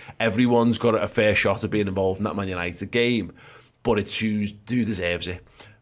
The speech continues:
I'm gonna give the, I'm gonna give yous in your preferred roles one more run here.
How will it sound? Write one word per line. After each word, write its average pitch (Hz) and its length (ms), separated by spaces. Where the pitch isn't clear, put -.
I'm 92 120
gonna 104 140
give 90 200
the, - 120
I'm 101 140
gonna 110 160
give 107 240
yous 110 420
in 110 140
your 127 340
preferred 117 420
roles 98 240
one 139 200
more 147 200
run 117 200
here. 113 260